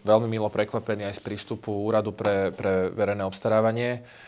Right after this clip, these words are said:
Konkrétne aj pán predseda Hlivák zavolal všetkých stakeholderov. Koniec koncov podobnú platformu sme zvolali my ešte, ešte v lete v rámci konferencie Globsec. Ale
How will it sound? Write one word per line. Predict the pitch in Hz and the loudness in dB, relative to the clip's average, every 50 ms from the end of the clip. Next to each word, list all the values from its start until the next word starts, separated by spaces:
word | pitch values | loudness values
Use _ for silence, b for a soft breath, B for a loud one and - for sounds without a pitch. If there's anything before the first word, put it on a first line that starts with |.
| B B B B | B B B B
Konkrétne | - 110 107 - 110 95 - 101 | -2 -2 0 0 -2 -2 0 0
aj | 98 95 | 2 4
pán | 107 104 104 | 2 2 2
predseda | - 101 101 - - 104 104 98 | 4 0 0 0 2 0 0 2
Hlivák | 107 107 107 107 104 104 101 - - - - | 2 2 4 6 6 6 4 0 -10 -14 -12
zavolal | 110 101 104 117 117 123 135 127 120 107 107 - | -6 4 8 8 8 10 8 6 6 6 4 4
všetkých | - - 113 - - 110 107 - | 0 -4 -4 -4 -4 -6 -6 -6
stakeholderov. | - - 104 107 107 120 120 117 113 117 117 120 123 127 123 123 - B B B B B B B B | -2 0 0 0 2 2 2 4 4 4 6 6 6 6 4 2 -2 B B B B B B B B
Koniec | - 113 117 113 - | 6 6 6 6 4
koncov | - 117 113 - 120 110 107 - - - | 2 2 2 4 4 2 2 2 -4 -2
podobnú | - 117 120 117 120 120 | 0 4 4 4 4 2
platformu | 113 - 107 104 - - 127 113 113 113 107 | 2 4 4 4 4 4 0 2 2 0 -2
sme | 110 113 107 | -2 -2 -4
zvolali | 104 101 110 110 110 110 113 | -2 2 4 6 6 6 4
my | 110 110 113 110 110 | 2 0 -2 -2 -2
ešte, | 110 - - - 110 107 104 101 - - 98 | -4 -6 -2 0 4 4 4 4 2 0 -6
ešte | - - 110 | -6 -6 -4
v | 95 107 110 | 2 4 4
lete | 117 117 - - 107 101 92 | 4 4 2 0 0 2 2
v | 95 | 2
rámci | 104 101 104 104 - - 104 | 2 2 0 -2 -6 -8 -6
konferencie | - 101 101 101 - 107 104 101 98 - - 110 101 101 101 98 98 98 98 98 98 98 | -4 -6 -6 -4 -2 -2 0 -2 -2 -8 -6 -4 -2 0 2 2 2 2 0 0 -2 -2
Globsec. | 98 98 101 - - - 127 127 127 - B B B B B B B B B B B B B B B B B B B _ _ _ - - | -2 -2 -2 -2 0 0 0 0 0 -6 B B B B B B B B B B B B B B B B B B B _ _ _ -10 0
Ale | - 104 104 110 | 4 4 4 4